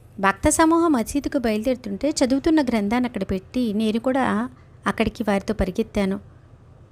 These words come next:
నాకు బాబా వచనాలను వినాలన్న కోరిక కానీ,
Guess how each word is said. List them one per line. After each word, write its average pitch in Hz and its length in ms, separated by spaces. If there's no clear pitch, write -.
నాకు 247 380
బాబా 220 360
వచనాలను 254 580
వినాలన్న 208 500
కోరిక 233 520
కానీ, 214 540